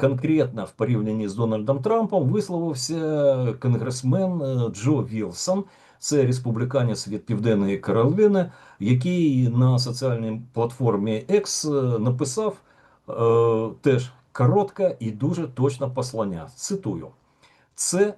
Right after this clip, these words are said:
акт війни, і ми вдячні союзникам по нато за їхню швидку реакцію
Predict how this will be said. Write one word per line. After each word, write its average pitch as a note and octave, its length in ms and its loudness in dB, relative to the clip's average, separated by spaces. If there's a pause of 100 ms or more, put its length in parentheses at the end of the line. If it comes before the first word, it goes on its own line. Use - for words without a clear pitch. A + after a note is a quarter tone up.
акт - 500 -4
війни, D3 800 0 (380)
і A2+ 100 0
ми C#3+ 220 4
вдячні A#2+ 800 0
союзникам A#2 720 0
по G2 140 -2
нато B2+ 380 2
за A2 160 -2
їхню B2 360 0
швидку A#2+ 440 -2
реакцію A2+ 600 2